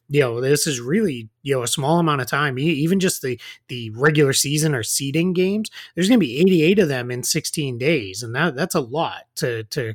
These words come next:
cram in, you know, very quickly. That means that players are playing, you know, every other day or,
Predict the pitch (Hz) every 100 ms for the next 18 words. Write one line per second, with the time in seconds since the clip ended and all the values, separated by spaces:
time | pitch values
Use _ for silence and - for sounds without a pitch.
0 | - 143 131 123 135 123 113 - - -
1 | 123 123 123 110 151 139 120 117 131 139
2 | 117 110 131 127 113 110 135 123 110 110
3 | 101 135 135 127 160 160 156 160 175 151
4 | 117 110